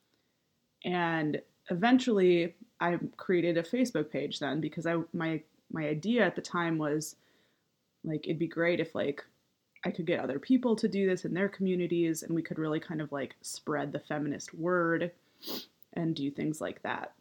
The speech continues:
So I created the Facebook page. It got really big really quickly, which was awesome. And then it kind of evolved into this other thing where it was more kind of a one-stop shop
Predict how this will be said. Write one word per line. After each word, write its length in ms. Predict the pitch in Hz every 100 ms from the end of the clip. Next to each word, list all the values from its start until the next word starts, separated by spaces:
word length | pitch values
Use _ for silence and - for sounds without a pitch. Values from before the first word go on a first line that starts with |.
| _ _ _ _ _ _ _ _ _ _ _ _ _ _
So 200 | - 202
I 80 | 185
created 320 | - 247 254
the 80 | 208
Facebook 440 | 175 170 170 165
page. 440 | - 165 160 - - - _ _ _ _ _ _ -
It 100 | 196
got 260 | 254 208
really 240 | 190 196 196
big 240 | 160 156
really 240 | 151 135
quickly, 640 | 156 - 269 214 180 170 165
which 240 | 190 180 - _ -
was 160 | 185 -
awesome. 540 | 160 170 - 170 165 160 _ - _ _
And 140 | 190 202
then 100 | 226
it 100 | 226
kind 240 | 247 220
of 160 | 196 -
evolved 560 | 190 180 156 160 175 147
into 280 | 170 165 -
this 240 | 160 151 -
other 280 | 165 147 156
thing 720 | - 311 302 175 160 156 175 - _ _ _ _ _
where 460 | - 175 165 165 165
it 60 | 180
was 220 | 190 175
more 280 | 196 190 190
kind 320 | - 180 175
of 120 | 170
a 480 | - 143 160 156 156 151 _ _ _ _ _ -
one-stop 720 | 180 175 175 - 156 156 -
shop 460 | - 147 143 -